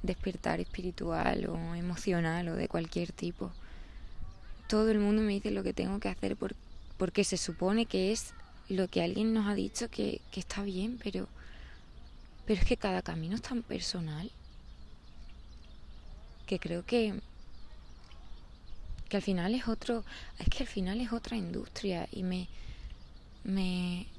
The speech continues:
me pone triste que al final como que tener esa sensación de que nada es genuino, como de que todo es plástico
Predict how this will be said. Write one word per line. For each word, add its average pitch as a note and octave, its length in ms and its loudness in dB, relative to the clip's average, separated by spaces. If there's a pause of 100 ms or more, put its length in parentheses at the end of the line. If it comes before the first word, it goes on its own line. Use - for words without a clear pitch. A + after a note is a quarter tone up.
(260)
me F3+ 140 0
pone G3 260 4
triste A3 400 2
que F#3+ 200 0
al F#3 100 -2
final F#3+ 1040 -2
como F#3+ 320 0
que A#2+ 220 0 (440)
tener F3+ 220 0
esa G#3 140 -6
sensación F#3 500 -4
de F3+ 100 -4
que F#3 140 -2
nada F3+ 460 0
es E3 100 -4
genuino, E3+ 600 -2 (2500)
como F#3+ 220 2
de F#3 100 0
que F#3 120 -6
todo F#3 240 -4
es G3 120 -4
plástico - 1000 -4